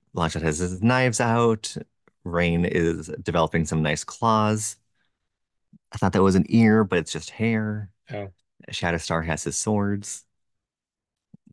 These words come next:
Speaker 1: And yeah, they're all, <laughs> Shatterstar is just quoting some Westerns as he charges
Speaker 2: Yeah.
Speaker 1: in. So Monet fle-, frees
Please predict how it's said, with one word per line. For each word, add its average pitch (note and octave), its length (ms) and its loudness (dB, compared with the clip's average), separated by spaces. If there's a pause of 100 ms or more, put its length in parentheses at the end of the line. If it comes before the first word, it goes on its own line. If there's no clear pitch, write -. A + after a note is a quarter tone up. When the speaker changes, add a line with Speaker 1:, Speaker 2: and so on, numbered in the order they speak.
(240)
Speaker 1:
And F#2+ 720 2 (240)
yeah, A2 300 2 (1200)
they're G#2+ 400 2
all, G2+ 260 2 (340)
<laughs> - 360 -20
Shatterstar G#2+ 440 -2
is G#2+ 60 2
just G2 160 -4
quoting F2 300 0
some E2+ 160 -2
Westerns D#2 420 -2
as - 220 -4
he D#2+ 100 -2
charges - 340 -4
Speaker 2:
Yeah. F3+ 180 4
Speaker 1:
in. G#2 260 -4 (1400)
So G#2 140 2
Monet A2+ 320 6
fle-, A2+ 400 4
frees B2 600 0